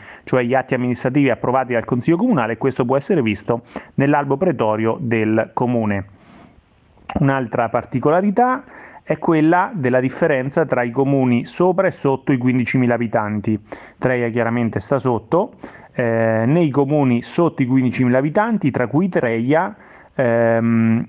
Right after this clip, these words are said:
un amministratore che svolge il ruolo di assessore può essere anche contemporaneamente consigliere comunale, cosa che non è possibile, dicevamo, nei comuni sopra i quindicimila abitanti.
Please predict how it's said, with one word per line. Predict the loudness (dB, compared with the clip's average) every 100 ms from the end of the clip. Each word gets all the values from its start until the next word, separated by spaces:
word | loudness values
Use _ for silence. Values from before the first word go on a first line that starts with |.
| -2
un | 0
amministratore | 2 2 0 0 0 2 2 0
che | -2
svolge | -2 2 2 0 0
il |
ruolo | 2 2 2
di | 0
assessore | -2 0 -2 0 0 0 0
può | 0 0
essere | 0 -2 -2 0
anche | -2 -4
contemporaneamente | -2 -2 0 0 0 0 0 0 -2
consigliere | -2 -2 0 0 0 0
comunale, | -2 0 -2 -2 -6 -10 -20 -14 -2
cosa | 0 0 -2
che | -2
non | -2
è | -2
possibile, | -2 -2 -2 0 2 0
dicevamo, | 0 0 0 0 -4 -6 -14 -8
nei | -2 0
comuni | 2 0 0 2 0 -2
sopra | -2 0 2 0 -2 -2
i | -2 -2 -2
quindicimila | 0 2 0 0 0 2 2 0 -2
abitanti. | -6 -4 -2 -2 -2 -2 -2 -4